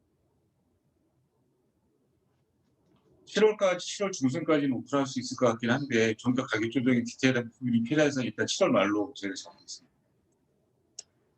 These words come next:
네, 현재 영국의 도움으로 스탠리 공구도 제품 가격을 받았고요. 뭐 한국 명품점, 안전용품점이 굉장히 명품인데 이것도 케이투가 세계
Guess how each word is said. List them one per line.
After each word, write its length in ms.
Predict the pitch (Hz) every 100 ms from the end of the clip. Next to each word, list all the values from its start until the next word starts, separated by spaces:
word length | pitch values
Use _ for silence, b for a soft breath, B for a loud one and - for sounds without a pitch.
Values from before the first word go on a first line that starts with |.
| _ _ _ _ _ _ - - _ _ _ _ _ _ _ _ _ _
네, 100 | 131
현재 420 | 202 214 196 165
영국의 380 | 135 156 180 175
도움으로 520 | 170 175 175 170 160
스탠리 380 | 160 - 226 208
공구도 520 | 139 151 156 151 147
제품 300 | - 123 151
가격을 360 | 120 120 127 127
받았고요. 580 | - 120 120 107 98 - _ _ _ _ _ _ _ _ _ _ _ _ _ _ _ _ _ _ _ _ _ 110
뭐 100 | 123
한국 280 | 185 185
명품점, 500 | 139 127 127 156 147
안전용품점이 800 | 131 123 139 131 127 135 135 135 123
굉장히 320 | 127 160 156
명품인데 480 | 117 120 151 139 120
이것도 280 | 101 110 110
케이투가 440 | 202 202 160 147
세계 280 | - 185